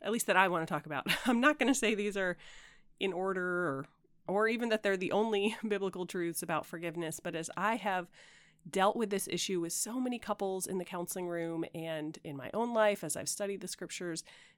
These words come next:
these are three biblical truths that really have jumped out to me. And the first one is, true forgiveness is a beautiful thing. It is a holy and godly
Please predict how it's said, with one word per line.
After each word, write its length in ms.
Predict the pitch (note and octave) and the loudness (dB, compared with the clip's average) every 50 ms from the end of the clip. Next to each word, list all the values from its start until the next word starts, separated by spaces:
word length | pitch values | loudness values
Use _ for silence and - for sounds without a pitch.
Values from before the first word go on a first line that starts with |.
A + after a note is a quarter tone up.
| _ | _
these 300 | - A3+ A#3 C4+ C#4+ C#4+ | -4 -2 0 0 0 0
are 100 | - G3 | 0 -2
three 640 | F#3+ - - - - G3+ G3 G#3+ A3 A3 A3 A3 G#3+ | -4 -4 -10 -10 -8 -6 -4 -2 -2 -2 -2 -4 -2
biblical 400 | - F3+ F3+ F3+ F3+ - F3 E3 | -2 -2 -4 -4 -6 -6 -8 -8
truths 400 | - - - E3+ E3 D#3+ D#3+ - | -6 -6 -4 -2 -2 -2 -4 -6
that 140 | - D#3+ - - | -6 -8 -8 -8
really 640 | - F#3+ F#3 G3 A3 B3 B3 B3 A3+ G#3 F#3 F3+ E3 | -10 -12 -8 -6 -4 -2 0 0 2 2 2 2 0
have 220 | D3+ F#3 D#3+ E3 | 0 -4 -8 -6
jumped 340 | - F3 D#3+ D#3 D#3+ - - - | -6 -4 -4 -4 -4 -6 -8 -6
out 320 | D#3+ D#3 D3 - - - _ _ _ | -6 -6 -6 -8 -12 -20 _ _ _
to 120 | - - F#3 | -8 -6 -4
me. 360 | D3+ C#3+ C#3 - D3 E3+ - _ _ _ _ _ _ - | -4 -4 -4 -6 -8 -10 -12 _ _ _ _ _ _ -10
And 120 | F#3 F3+ | -8 -6
the 60 | F#3 - | -6 -8
first 420 | - - - D4 E4+ - - - | -8 -4 -2 0 0 0 -2 0
one 160 | A3+ G3+ F#3+ | 0 0 0
is, 340 | - D#3+ D#3+ D#3 D#3+ - - - - - - - _ _ _ _ _ | -2 -4 -4 -6 -6 -8 -10 -12 -20 -20 -20 -20 _ _ _ _ _
true 440 | - - - - B3 C#4+ E4 F4+ F#4 | -10 -8 -4 0 2 4 4 4 2
forgiveness 920 | - - D4 A#3 F3+ F3 E3 D#3+ - G#3+ G#3+ C#4 D#4 D4+ - - - - _ _ _ _ _ _ _ _ _ _ | 2 0 -2 0 0 -2 -2 -2 0 0 0 0 0 -2 -4 -6 -6 -10 _ _ _ _ _ _ _ _ _ _
is 240 | - G#3+ A3 F#3+ - - | -2 -2 -2 -2 -2 -4
a 300 | F3+ F#3 F3 E3 D#3+ - - _ F3 E3 - _ | -4 -2 -2 -2 -4 -6 -8 _ -14 -14 -12 _
beautiful 880 | F3 E3+ F3 F#3+ G#3+ A#3 A#3 G3+ F3 - - E3+ D#3 C#3+ C#3 C#3+ D#3 - _ _ _ _ _ | -12 -8 -2 -2 0 2 2 0 0 -2 -4 -4 -2 -2 -2 -4 -6 -10 _ _ _ _ _
thing. 480 | _ - - - E3+ D3 C3+ C3+ - - - | _ -20 -14 -10 -8 -8 -8 -8 -10 -10 -8
It 120 | - D#3+ | -6 -6
is 160 | D#3 D3+ D3+ | -4 -4 -6
a 160 | D3+ D3 D#3 D#3 | -8 -10 -12 -14
holy 760 | - - - - A3+ A3 A3+ A#3 A#3+ B3 A#3+ A#3 A3+ A3+ - - | -16 -18 -12 -4 0 0 0 0 0 -2 -2 -2 -4 -4 -6 -6
and 240 | - F#3+ F3+ F3 E3 - _ _ | -6 -6 -6 -6 -8 -10 _ _
godly 680 | F#3 F3+ F3+ F3 F3 E3+ F3 F3 E3+ D#3+ D#3+ D#3 E3+ | -4 -2 0 0 0 0 -2 -4 -4 -2 -4 -6 -8